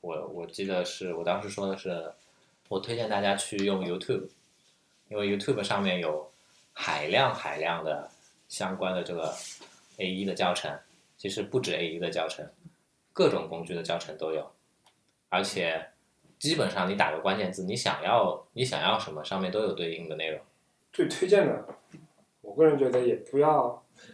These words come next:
Speaker 2: 也不能，也不能说光 YouTube 吧，而是说结合 Leon 的这个观点，就是说不要专门去买一本书，对吧？
Speaker 1: 嗯。
Speaker 2: 就是你，你就真的去实际操作。
Speaker 1: 嗯。
Speaker 2: 碰到什么问题呢，你把这个问题抽象出来。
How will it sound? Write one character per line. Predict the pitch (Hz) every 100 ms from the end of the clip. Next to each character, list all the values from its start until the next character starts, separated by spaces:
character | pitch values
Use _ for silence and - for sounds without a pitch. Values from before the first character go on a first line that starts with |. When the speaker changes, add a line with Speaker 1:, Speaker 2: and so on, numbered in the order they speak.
| - _
Speaker 2:
也 | -
不 | - 143
能， | -
也 | 127
不 | 165
能 | 180
说 | 175 175
光 | 185
YouTube | 185 190 185 -
吧， | - _
而 | - 147
是 | 147
说 | 151 160 160 160 _ _ _
结 | - 147
合 | 147 160
Leon | 156 180 156
的 |
这 | 139
个 | 127
观 | 117 135
点， | 120 113
就 | 135 123
是 |
说 | 127 127 127 - _ _ _ _
不 | - 139
要 | 175
专 | 180 160
门 | 147
去 | -
买 | 135 -
一 | 117
本 | 117 -
书， | - 135 135 -
对 | - -
吧？ | - - 92
Speaker 1:
嗯。 | 87 85
Speaker 2:
就 | 139
是 | 135
你， | 127 110 - - _ _ _ _ _
你 | 120 113
就 | 190 160
真 | 185
的 | 175
去 | - - 131
实 | 123
际 | 143
操 | 139 165
作。 | 160 151 - _
Speaker 1:
嗯。 | - 180
Speaker 2:
碰 | -
到 | 170
什 | -
么 | 113
问 | 151 170
题 | - 101
呢， | 101 98 -
你 | 120 117
把 | 107
这 | 120
个 | 123
问 | 139 131
题 | -
抽 | 113 139
象 | 143
出 | 120
来。 | 104